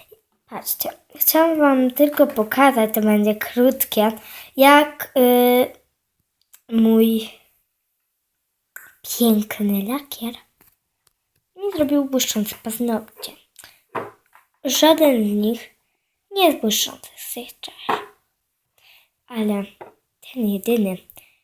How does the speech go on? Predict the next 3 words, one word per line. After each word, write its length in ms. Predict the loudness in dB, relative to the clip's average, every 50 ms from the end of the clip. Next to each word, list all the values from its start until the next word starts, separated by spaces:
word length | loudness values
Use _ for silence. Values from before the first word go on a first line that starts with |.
| _ _ _ _ _
mi 200 | -4 -2 -2 -2 -4 -6 _ _
pomógł. 500 | -2 0 0 0 -4 -6 -10 -14 -16 -18 -18 -18 -20 _ _ -20 -20 -20 -20 -20 -20 _ _ _ _ _
Polecam. 840 | 2 4 6 6 4 2 0 -4 -6 -6 -8 -10 -12 -18 -20 -20